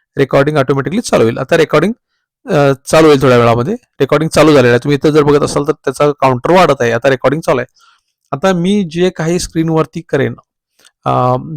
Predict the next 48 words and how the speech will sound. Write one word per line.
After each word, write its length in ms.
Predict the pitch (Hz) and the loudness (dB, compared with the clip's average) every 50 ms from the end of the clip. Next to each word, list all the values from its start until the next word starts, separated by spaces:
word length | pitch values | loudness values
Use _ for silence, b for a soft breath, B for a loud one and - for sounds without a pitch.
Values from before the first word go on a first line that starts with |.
| 131 123 | -12 -8
जे 200 | 131 151 143 147 | -4 -2 -2 -2
मी 340 | 147 147 143 147 151 151 147 | -4 -4 -6 -6 -6 -6 -6
काही 160 | - 143 143 147 | -6 -4 -2 -2
ऑपरेशन्स 520 | 135 135 - - 135 131 - 147 139 - | -2 -2 -2 -2 -4 -4 -4 -6 -8 -6
करत 180 | - 139 127 127 - | -4 -4 -4 -2 -2
आहे, 140 | 135 131 131 | -2 -4 -2
काही, 280 | - 131 131 131 131 | -4 -4 -4 -4 -4
अ, 460 | 127 123 _ 147 143 143 139 131 131 131 - b b b b b b b b _ - 147 | -6 -10 _ -12 -10 -6 -6 -6 -6 -6 -8 b b b b b b b b _ -10 -4
सॉफ्टवेअर 360 | - 143 135 - - 151 139 | -2 -2 -2 0 2 2 2
ओपन 240 | 135 127 - 135 131 | 2 2 0 -2 -2
करते 260 | - 127 123 - 123 | -2 -2 -2 -2 -2
किंवा 300 | 127 131 127 127 127 131 135 _ b b b b b b _ - 139 | -2 0 0 0 0 -2 -4 _ b b b b b b _ -10 -4
जे 160 | 127 143 143 | -2 0 0
काही 320 | 143 - 147 143 147 143 143 | 2 2 0 0 2 2 4
ऑप्शन्स 440 | 135 127 131 - - 143 139 127 - | 2 2 0 -2 -4 -4 -4 -2 -2
आहेत, 400 | 131 127 123 - _ _ - 160 | -2 -2 -2 -4 _ _ -8 -6
मी 500 | 135 131 131 131 131 131 123 127 131 143 147 139 | -4 -2 -2 -2 -2 -2 -2 -2 -4 -4 -6 -6
ब-, 180 | 131 139 127 127 - | -4 -4 -6 -4 -4
काही 220 | - 143 156 165 | -2 0 0 0
पण 280 | 165 - 170 160 156 156 | 0 0 -2 -4 -4 -4
मी 180 | 156 147 143 135 | -4 -4 -4 -4
जे, 180 | 139 139 135 | -4 -6 -4
जे 100 | 135 143 | -2 -2
टाईप 200 | 131 131 131 135 - - | 0 2 2 0 0 -2
करेन 200 | - 123 127 127 127 | -4 -4 -4 -2 -2
ते 60 | 151 | 0
सगळं 240 | - - 147 143 147 | 0 2 2 4 4
आता 260 | 147 139 - 160 156 | 2 2 2 2 0
रेकॉर्ड 320 | 147 131 120 - 131 127 | 0 0 0 2 2 2
होत 200 | 131 127 120 120 113 | 2 2 2 0 0
आहे. 180 | - 113 104 123 - _ B B B B B B B - | -2 -6 -8 -12 -20 _ B B B B B B B -2
तर 40 | 165 | 0
याच्यामध्ये 440 | 160 151 - 196 185 185 190 185 196 | 0 2 2 2 2 2 4 4 2
एक 140 | 190 - 180 | 2 4 2
ऑप्शन 280 | 170 165 - - 190 | 2 2 0 0 0
आहे 140 | 180 175 175 | 2 4 4
रेकॉर्डिंग 440 | 165 160 - - 156 151 156 160 151 - - | 2 2 2 2 0 0 0 -2 -6 -6 -6
करते 240 | - 147 147 - 151 | -6 -4 0 2 2
वेळी. 160 | 143 147 190 - _ _ _ _ _ _ _ _ _ _ _ - | 2 2 0 -2 _ _ _ _ _ _ _ _ _ _ _ -2
तर 100 | 170 165 147 | -2 -2 0
हा 200 | - 156 160 170 | 2 2 2 4
रेकॉर्डिंग 380 | 165 147 - 165 160 165 170 | 2 2 2 2 2 2 0
करते 240 | 170 - 160 - - | 0 -2 -2 0 0
वेळी 140 | 156 160 165 | 2 2 2
हा 180 | 135 143 143 147 | 2 2 0 2
जो 100 | 147 160 | 2 2
ऑप्शन 360 | 147 139 - - - 143 139 | 2 2 0 -2 -2 -2 -2
आहे 280 | 135 127 123 127 147 | -2 -2 -2 -4 -6